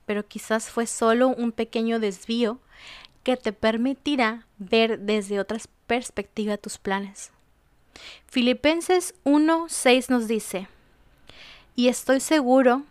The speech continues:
de que Dios, quien comenzó la buena obra en ustedes, la continuará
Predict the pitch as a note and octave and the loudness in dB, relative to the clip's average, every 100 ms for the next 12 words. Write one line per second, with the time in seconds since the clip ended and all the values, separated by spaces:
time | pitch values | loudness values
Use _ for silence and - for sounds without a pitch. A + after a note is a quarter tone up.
0 | - A3 G#3 G#3 G3 G#3 C#4+ G4+ - - | -10 -4 -2 -2 -2 0 0 0 -10 -18
1 | _ _ _ _ _ _ - A#3 A3+ A3 | _ _ _ _ _ _ -2 0 2 0
2 | G#3 G#3 A#3+ A#3+ B3+ A#3+ C#4 C#4+ C#4 A#3+ | 0 0 2 6 6 6 4 4 2 2
3 | A#3+ A3 A3+ A#3+ B3 C#4 - B3+ A#3 A#3 | 2 2 0 0 0 0 0 0 2 0
4 | A#3+ - - _ _ _ - A3 A#3 B3 | -4 -14 -20 _ _ _ 0 4 4 4
5 | A#3 - A#3 A3 G3+ G3+ C#4 | -2 -2 -2 2 4 4 2